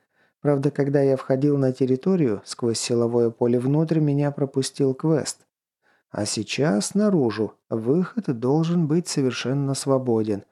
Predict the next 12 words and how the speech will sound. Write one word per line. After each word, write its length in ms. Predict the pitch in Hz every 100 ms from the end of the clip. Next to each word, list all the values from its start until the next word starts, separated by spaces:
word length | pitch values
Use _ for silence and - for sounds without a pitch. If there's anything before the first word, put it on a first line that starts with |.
| _ _ _ _
Как 220 | - 151
раз 220 | 147 147 -
пара 360 | 143 143 139
игроков 460 | 135 139 139 175 -
только 340 | 131 127 123
что 240 | 123 - 120
скользнула 640 | - 135 135 139 127 117
в 100 | -
проход 400 | 127 127 175 165
без 240 | 135 135
каких-либо 680 | - 120 - 117 - 113 113
препятствий. 800 | - 117 117 104 - - 107 98